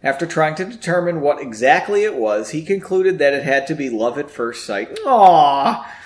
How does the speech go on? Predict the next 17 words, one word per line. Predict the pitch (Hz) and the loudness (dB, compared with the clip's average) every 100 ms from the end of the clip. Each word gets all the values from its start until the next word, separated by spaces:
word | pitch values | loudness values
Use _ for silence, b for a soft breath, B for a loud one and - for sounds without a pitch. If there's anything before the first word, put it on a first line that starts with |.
| B _ _ - | B _ _ -12
She | - 285 | -6 0
made | 214 190 | 4 4
him | 190 | 2
excited, | 170 - 156 165 175 | 0 2 4 4 2
anxious, | 139 143 139 160 160 | -2 -6 -6 -8 -8
and | 185 185 | -10 -8
nervous, | 196 147 110 - - | -6 -4 -6 -8 -6
all | 208 | -4
at | 202 127 | -4 -8
once, | 107 - - - - | -10 -10 -16 -20 -14
a | 151 | -10
sensation | 185 170 165 156 156 156 | -8 -6 0 0 0 -8
he | 151 | -6
was | 151 117 | -8 -8
not | 113 131 123 | -4 -4 -4
familiar | - 95 87 80 | -10 -10 -8 -8
with. | 69 62 - | -8 -10 -12